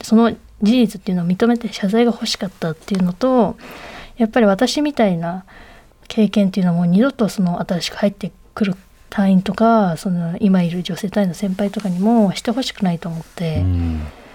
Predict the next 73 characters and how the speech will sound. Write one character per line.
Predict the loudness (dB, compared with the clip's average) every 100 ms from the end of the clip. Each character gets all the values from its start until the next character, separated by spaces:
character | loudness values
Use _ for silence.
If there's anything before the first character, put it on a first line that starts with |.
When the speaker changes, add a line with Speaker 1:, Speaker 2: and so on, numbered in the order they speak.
| -20 -20 -4
Speaker 1:
だ |
か | 0
ら | 2
ど | 0
こ | 0
か | 0 2
で、 | 0 -4 -8 -8
あ | -2 -2
の、 | 0 -2 -2 2
誰 | 2
か | 2
が | -2
行 | 0 2
動 | 2
を | 0
し | 2
な | 2 2
い | 0
と | -2 -2 -2 -6 -8
何 | -2 0
も | 0 -2
変 | 0
わ | 2
ら |
な | 2 2
い |
問 | 2 2
題 | 0
だ | 0
な | -2 -4
と | -4
思 | -4
っ | -2
た | -2
の | 0 2
で、 | 2 0 -2 -8 -18 -20 -20 -20 -20 _
あ | -6
の、 | -4 -4
告 | -6 -2
発 | -2 -4
し | -4
よ | -4
う | -4
と | -8
思 | -8 -8
い |
ま | -8 -10
し |
た | -18
ね。 | -20 _ -20 -20 -20 -20 -20 _
Speaker 2:
そ | 0
の | 2 2 -4 _ -6
実 | -4 0
名 | 2 2
で、 | 2 0
し | -2
か | 0
も | 0
告 | 0 -4
発 | -2 0 0
を | -2
し |
た | -4
タ | -2 2
イ |
ミ | 2
ン | 2
グ |
と | 2 0
い |
う |
の | -2 -4
は、 | -4 -4